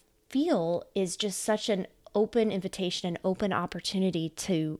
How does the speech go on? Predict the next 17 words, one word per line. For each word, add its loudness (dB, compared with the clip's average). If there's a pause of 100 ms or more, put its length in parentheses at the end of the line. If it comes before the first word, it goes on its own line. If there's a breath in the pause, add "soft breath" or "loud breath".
recognize 4
that 6
about 4
myself, 2 (100)
um, 4 (440 soft breath)
and 6
to 4
recognize 6
that 6
I, 6
I 4
feel 4
as, 4
like, 2
working 6
women, 4
those, 2